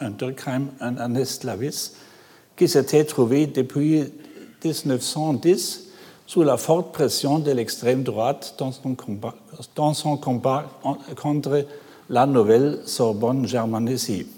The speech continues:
En Allemagne, c'étaient les membres du Goethebund qui, depuis dix-neuf cents, étaient entrés en conflit contre les cléricaux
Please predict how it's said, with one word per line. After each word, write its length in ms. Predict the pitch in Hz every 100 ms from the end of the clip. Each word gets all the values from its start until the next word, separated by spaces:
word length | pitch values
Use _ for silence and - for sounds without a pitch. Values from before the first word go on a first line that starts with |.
| - - _ _ _ _ _ - - - _ _ _ _ -
En 160 | 151
Allemagne, 800 | 175 139 139 131 156 170 185 190 -
c'étaient 380 | - 147 160 160
les 100 | 160
membres 420 | 147 170 185 160
du 140 | 143
Goethebund 680 | 139 160 160 101 104 98 98
qui, 140 | - 120
depuis 520 | 127 127 - 135 147
dix-neuf 480 | 139 - - - -
cents, 380 | - 127 147 143 - - _ _ _ _
étaient 320 | - 123 151 143
entrés 540 | 139 127 - 151 160
en 140 | 147
conflit 520 | 131 135 127 127 156 165
contre 360 | 143 139 135
les 160 | 123 131
cléricaux 720 | - 131 120 98 - 151 160